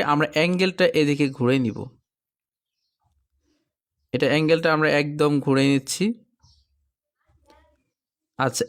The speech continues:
এই পা-, এই পাশে একইভাবে সেম একইভাবে কাজ করতে হবে। এদিকে আমরা, আহ, পজিশন এক্সটা জিরো করে দিলাম এবং এটা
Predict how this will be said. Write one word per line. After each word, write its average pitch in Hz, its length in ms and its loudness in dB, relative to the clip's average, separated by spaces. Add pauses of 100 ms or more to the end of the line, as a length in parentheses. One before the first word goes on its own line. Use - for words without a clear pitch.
(140)
এই 185 140 4
পা-, 190 260 2 (180)
এই 175 140 2
পাশে 190 220 0 (120)
একইভাবে 170 420 2 (120)
সেম 165 160 2 (100)
একইভাবে 156 340 0
কাজ 147 260 0
করতে - 300 -2
হবে। 131 200 4 (760)
এদিকে 156 380 0
আমরা, 160 160 2
আহ, 143 380 2 (120)
পজিশন 156 340 0 (100)
এক্সটা 151 300 -2 (260)
জিরো 156 260 2
করে 165 220 4
দিলাম 170 220 2 (640)
এবং 139 220 0 (180)
এটা 160 140 2